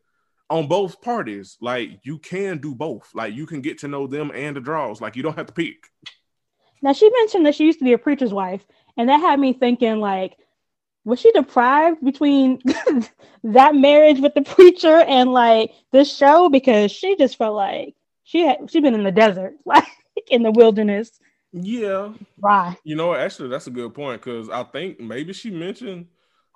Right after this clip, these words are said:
Speaker 1: I think, 'cause I think she mentioned the, she, um, infidelity with that previous marriage. So maybe, you know, maybe,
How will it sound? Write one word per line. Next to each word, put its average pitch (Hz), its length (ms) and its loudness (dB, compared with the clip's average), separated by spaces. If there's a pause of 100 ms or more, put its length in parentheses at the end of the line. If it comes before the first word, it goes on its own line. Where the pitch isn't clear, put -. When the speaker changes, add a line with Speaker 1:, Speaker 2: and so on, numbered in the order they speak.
Speaker 1:
I 147 80 -4
think, 220 240 -10 (120)
'cause 160 140 -10
I 160 140 -4
think 220 340 -12
she 208 180 -14
mentioned 143 720 -12
the, 123 300 -12
she, - 320 -20 (220)
um, 120 580 -12
infidelity 135 600 -10
with 117 240 -10
that 120 300 -10
previous 120 400 -12
marriage. 110 520 -14
So 117 220 -12
maybe, 147 800 -12 (520)
you 175 80 -10
know, 131 100 -6
maybe, 123 280 -8